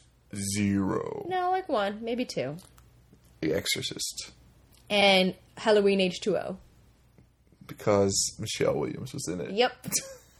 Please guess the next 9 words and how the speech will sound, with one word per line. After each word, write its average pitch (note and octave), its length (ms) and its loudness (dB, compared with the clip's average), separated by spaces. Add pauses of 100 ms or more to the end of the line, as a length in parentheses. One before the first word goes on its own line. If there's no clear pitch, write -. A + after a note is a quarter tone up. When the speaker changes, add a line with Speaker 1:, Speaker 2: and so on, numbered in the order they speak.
(1400)
Speaker 1:
Okay, D#3+ 440 0
well, C#3+ 400 -2 (500)
uh, A#2 400 2
came D#3 240 -2
out D#3+ 80 2
in D3 80 -2
nineteen C#3+ 320 0
ninety-nine, C3+ 960 2
made A#2 720 0